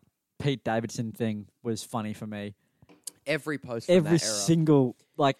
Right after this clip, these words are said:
Speaker 1: posting.
Speaker 2: We had lists of posts to talk about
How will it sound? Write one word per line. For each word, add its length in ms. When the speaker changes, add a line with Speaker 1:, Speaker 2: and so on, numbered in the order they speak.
Speaker 1:
posting. 280
Speaker 2:
We 40
had 220
lists 480
of 180
posts 280
to 120
talk 220
about 240